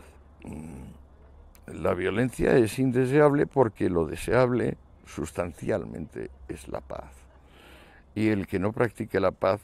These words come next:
es un miserable. Lo que pasa es que ante, eh, la irrupción, ante la violencia de otro,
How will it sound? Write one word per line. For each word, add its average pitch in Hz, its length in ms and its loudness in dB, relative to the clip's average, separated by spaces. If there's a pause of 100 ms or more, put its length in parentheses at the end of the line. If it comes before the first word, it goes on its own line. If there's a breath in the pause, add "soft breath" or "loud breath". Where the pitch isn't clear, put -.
(120)
es - 220 -12
un - 160 -8
miserable. 76 680 -6 (500 loud breath)
Lo 80 180 -2
que - 120 -2
pasa 135 320 0
es 160 120 -2
que 101 360 0 (240)
ante, 92 680 2 (200)
eh, - 220 -6
la 90 200 2
irrupción, 90 680 0
ante 85 260 -4
la 78 120 -2
violencia 95 560 -2
de 110 120 0
otro, 139 400 -2